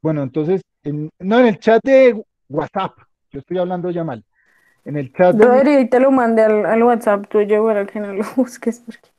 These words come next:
Speaker 2: ahí está.
Speaker 1: Un momento, un momento.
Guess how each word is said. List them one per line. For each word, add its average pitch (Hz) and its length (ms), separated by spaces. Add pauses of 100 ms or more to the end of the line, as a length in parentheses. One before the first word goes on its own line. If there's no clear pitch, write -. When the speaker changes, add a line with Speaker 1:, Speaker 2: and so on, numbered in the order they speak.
(800)
Speaker 2:
ahí 233 180
está. 233 320 (1900)
Speaker 1:
Un 156 120
momento, 170 500
un 170 120
momento. 151 520